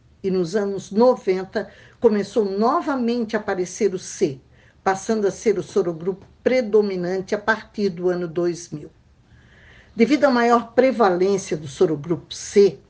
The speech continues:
em dois mil e dez, o Programa Nacional de Imunizações incluiu no Calendário Nacional de Vacinação a vacina conjugada meningo C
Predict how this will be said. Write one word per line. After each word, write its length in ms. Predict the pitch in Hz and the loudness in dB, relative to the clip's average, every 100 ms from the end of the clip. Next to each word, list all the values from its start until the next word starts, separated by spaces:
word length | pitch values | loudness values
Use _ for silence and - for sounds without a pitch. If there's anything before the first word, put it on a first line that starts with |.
| _ - - 226 | _ -20 -8 0
em 100 | 226 | 8
dois 320 | 233 220 - | 8 8 -2
mil 240 | 262 269 220 | -2 0 0
e 40 | |
dez, 580 | 143 175 185 156 135 - - _ _ | 2 2 2 -2 -8 -18 -20 _ _
o 20 | |
Programa 440 | 247 233 247 294 269 | 2 2 2 0 0
Nacional 560 | 226 208 226 185 196 | 0 0 0 0 0
de 120 | 175 190 | 0 0
Imunizações 1120 | 202 190 160 180 139 - 190 190 175 - - - - - | 0 0 0 -2 -4 -4 -2 -2 -2 -6 -18 -20 -16 0
incluiu 460 | 226 226 233 247 240 | 0 2 2 2 2
no 160 | 214 | 0
Calendário 760 | - 254 294 254 196 185 185 170 | 2 2 2 0 4 4 2 0
Nacional 680 | 185 226 - - 208 185 180 | 2 0 0 0 2 2 -2
de 140 | 165 | -2
Vacinação 880 | 147 147 - - 143 135 - 220 208 - - - | -2 -4 -4 -8 -8 -4 -2 0 -2 -8 -20 -6
a 80 | - | 0
vacina 480 | 190 208 - 247 247 | 2 2 2 0 0
conjugada 600 | 226 208 196 202 190 190 | 0 0 2 6 4 4
meningo 460 | 185 190 202 202 185 | 0 0 0 -2 -6
C 420 | - - 165 | -4 2 2